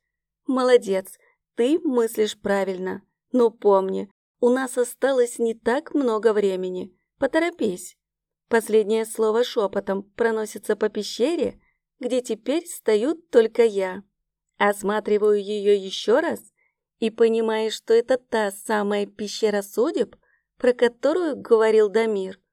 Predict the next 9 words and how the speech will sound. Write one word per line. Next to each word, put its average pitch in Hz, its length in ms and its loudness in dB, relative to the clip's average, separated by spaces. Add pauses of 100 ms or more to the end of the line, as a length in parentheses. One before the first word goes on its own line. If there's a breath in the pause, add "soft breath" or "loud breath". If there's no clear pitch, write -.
(360)
Кажется, 240 640 0
он 226 160 -2
сказал, 277 560 0 (200)
что - 240 -2
это 247 280 8
миф. 202 300 0 (520)
Кстати, 208 680 -2 (200)
если 233 420 2
пещеру 214 640 -4